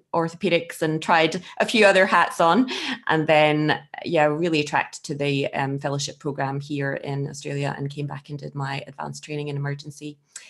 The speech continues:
um, here. So since then, um, so I have, so why am I interested particularly in you know, I suppose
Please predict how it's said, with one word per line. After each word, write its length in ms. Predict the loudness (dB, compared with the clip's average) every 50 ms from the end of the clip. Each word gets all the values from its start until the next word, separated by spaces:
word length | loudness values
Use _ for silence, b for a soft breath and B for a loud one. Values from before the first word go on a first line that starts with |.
| B B B B -12
um, 260 | -10 -8 -8 -8 -8
here. 420 | -10 -12 -10 -6 -6 -6 -6 -6 -10 -16 b b b b b b b b b b b b b b _ _
So 580 | _ -12 -6 -2 0 0 2 2 2 0 0 -2 -6 -16 _ _ _ _ _ -16
since 420 | -8 -2 2 4 4 4 4 4
then, 440 | 4 4 4 4 4 4 2 2 2
um, 460 | 4 6 6 8 6 6 6 4 2 2 0
so 140 | 2 4 4
I 60 | 4
have, 600 | 4 4 4 4 6 8 6 6 4 0 -8 -14 -14 _ _ _ -20 -20 _ _ _ -8 -8 -6 -4
so 100 | -4 0
why 200 | 4 6 6 6
am 120 | 6 6
I 120 | 6 6
interested 840 | 4 4 2 2 0 -2 -2 0 0 0 0 0 -2 -8 -8 -8 -12 -8
particularly 880 | -4 -4 -2 -2 -2 -4 -4 -2 0 0 2 2 2 2 2 2 2 0
in 560 | 0 2 2 2 4 2 2 0 -2 -4 -6 B B B B B B B B B B -20 -16 -10 -8 -8 -8 -8 -10 _ 0
you 60 | 4
know, 60 | 6 6
I 120 | 6 4
suppose 420 | 2 0 -2 2 4 4 4 4